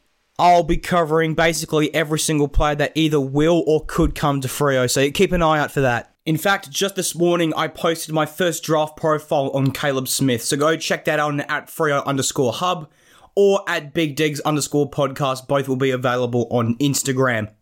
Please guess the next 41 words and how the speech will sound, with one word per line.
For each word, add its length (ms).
Next 280
question 460
from 240
Rick 300
P 260
eighty-fives. 720
Highest 340
goal 240
scorer 320
next 320
year 80
for 80
Freo, 640
and 160
how 240
many 220
goals 340
would 160
they 160
kick? 500
The 100
guy 340
I'm 140
about 260
to 60
mention 540
has 300
been 280
seriously 640
flying 480
under 160
the 100
radar 380
for 120
the 80
last 300
couple 220
of 80
seasons. 480
In 100
fact, 380